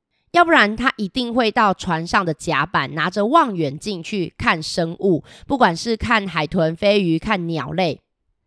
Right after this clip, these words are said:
他在这里呢，发现一件事情，我也觉得很惊奇耶，因为平常我们在台湾其实不会发现这件事情。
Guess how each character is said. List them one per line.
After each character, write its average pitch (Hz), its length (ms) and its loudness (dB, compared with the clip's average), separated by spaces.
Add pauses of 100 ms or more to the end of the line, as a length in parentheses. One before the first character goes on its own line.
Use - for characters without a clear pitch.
他 349 100 -2
在 370 160 4
这 359 200 0
里 208 140 -2
呢， 151 200 -2
发 208 280 4
现 220 220 0
一 190 60 -6
件 214 180 0
事 196 160 -2
情， 160 180 -6
我 262 80 4
也 330 80 4
觉 202 140 4
得 190 80 4
很 160 260 0
惊 208 220 -6
奇 151 240 -6
耶， 135 180 -2 (200)
因 - 100 -4
为 381 100 6
平 226 220 0
常 208 160 4
我 190 60 2
们 160 120 -2
在 214 160 4
台 175 220 0
湾 170 180 2
其 175 160 -6
实 170 160 -6
不 190 120 -2
会 214 100 2
发 180 180 0
现 175 160 -4
这 175 140 -4
件 160 180 -4
事 160 160 -4
情。 - 240 -10